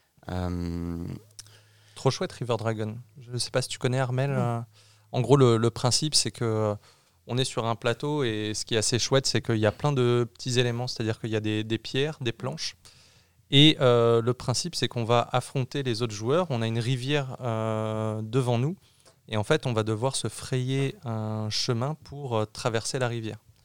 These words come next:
Speaker 2: Pour ça, on a des cartes d'action, en quelque sorte. Euh, des cartes qui permettent de poser des pierres, d'autres de poser des planches, mais aussi pour, euh, ralentir les adversaires, d'enlever des pierres et des planches pour les faire tomber à l'eau.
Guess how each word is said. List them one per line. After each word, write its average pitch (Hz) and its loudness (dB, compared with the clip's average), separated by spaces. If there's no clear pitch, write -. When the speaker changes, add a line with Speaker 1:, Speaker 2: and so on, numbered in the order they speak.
Speaker 2:
Pour - -4
ça, 151 6
on 131 0
a 113 2
des 110 0
cartes - -2
d'action, 113 -2
en - -4
quelque 120 -4
sorte. - -2
Euh, 107 4
des 113 -2
cartes - -4
qui - -12
permettent 113 -2
de 107 -8
poser 131 -2
des 110 -4
pierres, 151 -4
d'autres 123 -2
de 113 -6
poser 117 -4
des 110 -4
planches, - -8
mais 131 2
aussi 135 0
pour, 135 2
euh, 104 6
ralentir 117 2
les 110 2
adversaires, 107 0
d'enlever 123 2
des 113 2
pierres 135 -4
et 113 -4
des 107 -4
planches - -10
pour - -8
les 107 -2
faire - -6
tomber 120 4
à 113 2
l'eau. 104 -6